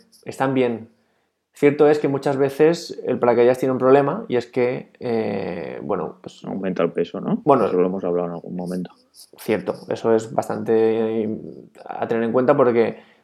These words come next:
Speaker 1: no solo que lo aumenta, que también, sino que normalmente el paracaídas está puesto en un, la, en una parte, digamos, o en la parte trasera o delantera del dron,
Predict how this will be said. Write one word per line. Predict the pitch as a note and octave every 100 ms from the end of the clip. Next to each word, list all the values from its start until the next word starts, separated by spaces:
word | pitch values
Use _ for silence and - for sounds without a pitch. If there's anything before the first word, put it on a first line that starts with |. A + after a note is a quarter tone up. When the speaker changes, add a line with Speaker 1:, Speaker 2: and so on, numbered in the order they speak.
| -
Speaker 1:
no | B2+
solo | C#3+ C3+ B2+
que |
lo | B2+
aumenta, | C3 C#3+ C3+ D3+ F3+ - -
que | A2+ G#2+
también, | G#2 A2+ C3+ F3
sino | C3 A#2+
que | A#2 A2+ - _ _ _ _ -
normalmente | C#3 C3 C3+ C#3
el |
paracaídas | C3 C3 C3 C3+
está | C3 - C3
puesto | C3 C3 C#3
en | C#3+ B2+
un, | B2+ B2+ B2 A#2
la, | G2
en | F#2 F2 G2 B1+ A2
una | A#2+
parte, | A#2+ A#2+ A#2+ A#2+ A#2+ A#2
digamos, | A2+ A2+ A#2+ A#2
o | G#2
en |
la | G#2+ -
parte | A2+
trasera | A2+ G#2 C#3 C#3
o |
delantera | A2+ G#2+ G#2 B2+ A#2+ E3+ - _ _ _ _ _
del | C3 C3
dron, | D3+ E3+ G#3